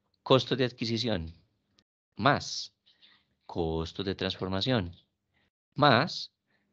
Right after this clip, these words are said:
los otros costos en los cuales yo tengo que incurrir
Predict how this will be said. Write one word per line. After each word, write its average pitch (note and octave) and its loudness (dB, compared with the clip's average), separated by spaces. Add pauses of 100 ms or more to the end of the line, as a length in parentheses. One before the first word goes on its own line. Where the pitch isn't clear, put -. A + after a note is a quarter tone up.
(140)
los F2 -4
otros A#2+ 0
costos A#2 -2
en F#2 -4
los D#2+ -6
cuales E2+ -2
yo G2 0
tengo G#2+ -2
que - -8
incurrir A2+ -2